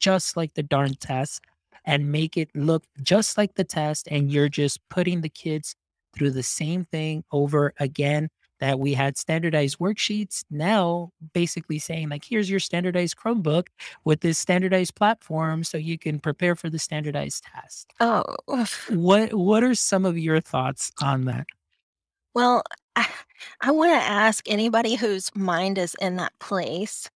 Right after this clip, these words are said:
Speaker 2: <laughs> Yeah, what a great point, Bonnie. I, I wanna ask 'em what kinda car they learned to drive in. I wanna talk to, talk to them about that. "What did you learn to drive in? And how much is that like the car that you have today?"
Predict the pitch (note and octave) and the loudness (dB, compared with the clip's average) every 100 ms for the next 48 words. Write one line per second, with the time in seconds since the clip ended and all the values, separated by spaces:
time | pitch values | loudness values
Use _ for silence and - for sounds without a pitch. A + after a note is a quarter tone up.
0 | _ _ G3+ B3 - - _ A3 A3+ - | _ _ 2 2 2 -4 _ 0 0 -2
1 | C3 - F3 E3 D3+ C#3+ G3 - _ _ | -6 -6 -6 -6 -8 -10 -12 -18 _ _
2 | _ _ _ _ - B3+ - B3 C4 D#4+ | _ _ _ _ -2 0 2 2 4 4
3 | C#4+ D#3 G3+ G#3 G#3 F#3+ F#3+ G3+ A3 - | 4 4 4 4 0 0 2 2 4 2
4 | B3 G3+ G#3 F3+ E3+ D#3+ D3+ D#3 D#3+ C#3 | 2 2 2 4 2 -2 -2 -4 -8 -8
5 | - - - - B3 _ _ - A3+ A3 | -8 -8 -10 -12 -14 _ _ -2 0 0
6 | - G3+ - G3+ - _ A3+ F#3+ - G3 | 2 2 2 -4 -6 _ 0 0 -2 0
7 | F#3+ E3 - D3+ - D3 - - C#4+ F4+ | 0 2 4 4 4 -2 -2 -2 0 2
8 | F#4+ E4+ E4+ E4 C#4+ B3+ E4+ F3+ - G#3+ | 2 2 0 -2 -2 -2 -2 -4 -6 -12
9 | _ _ _ _ _ A#3 B3 D4+ D4 C#4 | _ _ _ _ _ 0 4 6 6 4
10 | C#4 B3 A#3 A3+ A#3 A3 - - G3+ A3 | 4 2 4 4 4 2 2 2 2 4
11 | G3+ G3+ G3 F3+ - F#3 E3+ - | 0 -2 -2 -2 -4 -4 -4 -6